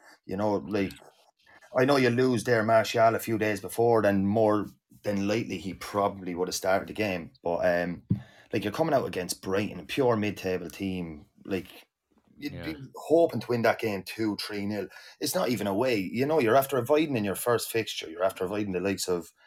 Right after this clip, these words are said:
Speaker 1: Arsenal, Chelsea, Liverpool, City,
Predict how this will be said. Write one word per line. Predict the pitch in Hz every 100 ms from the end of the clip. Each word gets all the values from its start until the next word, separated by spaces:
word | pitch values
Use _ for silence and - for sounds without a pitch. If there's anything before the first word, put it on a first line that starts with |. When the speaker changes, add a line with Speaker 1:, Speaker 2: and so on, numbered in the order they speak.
| _ _ _
Speaker 1:
Arsenal, | 104 104 101 - 85
Chelsea, | 82 - 95 90 87 80
Liverpool, | 82 95 98 90 87 82 80 - _ _ - _
City, | - - 110 92 90 82